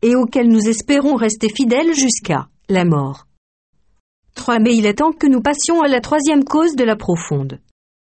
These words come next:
douleur que Paul éprouvait en écrivant notre texte. Cette cause, nous vous l'avons déjà dit,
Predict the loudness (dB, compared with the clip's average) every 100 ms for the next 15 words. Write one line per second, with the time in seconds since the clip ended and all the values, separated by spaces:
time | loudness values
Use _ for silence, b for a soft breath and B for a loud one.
0 | _ -4 0 2 0 -2 -4 0 2 2
1 | 0 -2 2 2 2 2 0 -2 0 2
2 | 0 -2 -6 -6 -8 -8 -16 -18 _ _
3 | _ _ _ _ _ _ _ _ _ -10
4 | -4 -4 -4 -4 -4 -6 _ 0 2 0
5 | 0 0 0 2 2 0 0 0